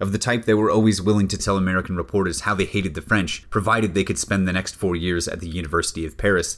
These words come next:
to act, quote, "like men. If you are communists, then go and join the Viet Minh. There are people there who fight well for a bad cause," unquote.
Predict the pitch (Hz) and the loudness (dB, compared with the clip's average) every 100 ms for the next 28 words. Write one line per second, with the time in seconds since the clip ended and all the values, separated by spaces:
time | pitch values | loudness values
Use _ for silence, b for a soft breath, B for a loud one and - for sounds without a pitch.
0 | - - 123 120 - 123 117 - b b | -6 -2 -2 -4 -2 2 2 2 b b
1 | - 104 113 98 107 76 - - _ _ | -2 0 2 2 2 0 -10 -20 _ _
2 | 104 117 139 139 - 131 131 123 123 - | 0 4 6 6 2 2 4 4 2 -4
3 | - 117 110 117 113 104 101 101 101 90 | 0 4 6 6 4 2 2 2 2 0
4 | 82 92 - 92 76 - b b b 120 | 0 0 0 -4 -4 -12 b b b 2
5 | 107 - 143 123 110 117 107 107 - 104 | 2 2 0 4 6 4 4 2 2 0
6 | 98 104 95 - 90 80 87 85 - 82 | 2 2 2 0 -2 0 -2 -2 -4 -6
7 | 78 76 - 82 76 - 85 | -6 -8 -10 -10 -8 -8 -8